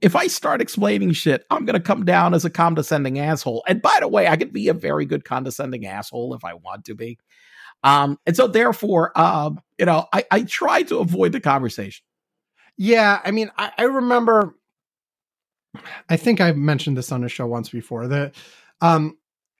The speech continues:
Speaker 2: there was someone, I'm, I'm not gonna mention who they were or what they were,
Speaker 1: No,
Speaker 2: but there,
Speaker 1: no,
Speaker 2: there
Speaker 1: no, no names.
Speaker 2: Yeah, no names, no identifying information.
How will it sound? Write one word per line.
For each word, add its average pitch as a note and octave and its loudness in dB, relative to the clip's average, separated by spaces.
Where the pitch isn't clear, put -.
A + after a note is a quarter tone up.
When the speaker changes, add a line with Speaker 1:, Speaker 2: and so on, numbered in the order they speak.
Speaker 2:
there C4 2
was C4 0
someone, F3 4
I'm, F3 2
I'm F#3 4
not F#3+ 2
gonna F3 0
mention D#3+ -2
who C#3 -6
they C3+ -6
were B2 -2
or B2 -4
what A#2+ -8
they A#2+ -10
were, A2+ -6
Speaker 1:
No, A3 4
Speaker 2:
but - 0
there, G3 4
Speaker 1:
no, B3 2
Speaker 2:
there G3+ 2
Speaker 1:
no, A#3 0
no C4 0
names. C4 -2
Speaker 2:
Yeah, G3+ 4
no G#3+ 4
names, A#3 4
no G#3+ 4
identifying G#3 0
information. F3 -6